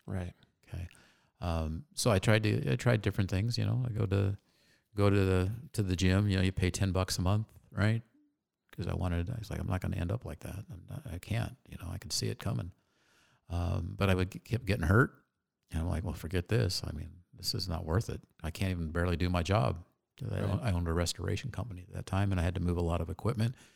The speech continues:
Speaker 1: Mm-hmm.
Speaker 2: And I wanted to get stronger. So I was, but I was getting hurt. So I'm like, but the worst part about it is I didn't know why. I didn't know what was going on, what was causing me that. So, you know, I go on the internet, you know, um, I buy the, I get shredded thing, you know, for forty bucks. And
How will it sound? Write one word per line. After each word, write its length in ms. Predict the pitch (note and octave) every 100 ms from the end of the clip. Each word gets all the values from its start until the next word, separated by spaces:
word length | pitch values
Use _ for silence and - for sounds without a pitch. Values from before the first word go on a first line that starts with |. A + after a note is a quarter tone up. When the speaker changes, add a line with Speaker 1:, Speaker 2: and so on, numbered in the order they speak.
| -
Speaker 1:
Mm-hmm. 120 | G2 G2
Speaker 2:
And 80 | F#2+
I 40 |
wanted 200 | D2+ F2+
to 40 | E2+
get 120 | E2+
stronger. 600 | - F#2 G#2 A#2 A#2 A#2 _ _ _ _ _ _ _
So 120 | -
I 20 | F#2+
was, 360 | G#2 A2+ G#2
but 120 | F2+
I 40 | E2+
was 80 | F2
getting 200 | F2 -
hurt. 260 | G2 G2+
So 120 | - E2+
I'm 80 |
like, 220 | D#2+ D#2+ - _ _ _ _ _ _ _ - - _ _
but 240 | G2+ G2+ A#2+
the 80 | G2
worst 260 | A2 -
part 140 | G#2+ F#2+
about 160 | A#2+
it 40 | F#2+
is 60 |
I 40 | F2
didn't 200 | F2+ F2
know 100 | E2+
why. 560 | E2 G2+ F2 E2 F2+ _
I 40 | F2+
didn't 140 | E2+
know 80 | E2+
what 100 | F#2+
was 100 | F2+
going 220 | E2+ E2+
on, 220 | F2 F2+
what 80 | F2
was 100 | -
causing 320 | - F#2+ F#2+
me 60 | F2
that. 220 | E2 - - _ _ _
So, 120 | - F#3
you 100 | A#2+
know, 100 | G2+
I 60 |
go 120 | G2+ F2+
on 80 | F2+
the 60 |
internet, 360 | F2+ F#2+ G2+ - _ _ _ _
you 120 | E2+
know, 260 | E2+ G2 G#2 - _ G2
um, 180 | F#2 F2
I 60 |
buy 240 | D#2+ F2 F2
the, 240 | E2 F2 G2
I 40 |
get 180 | F#2+ -
shredded 500 | - E2+ F2 F#2+ F2 - _ _ _ _
thing, 240 | G2 G#2+
you 120 | G2+ F#2
know, 340 | A2 A#2+ A2 _ _ _
for 60 | -
forty 280 | - G#2+ G2
bucks. 460 | C3 - - -
And 260 | F#2 E2+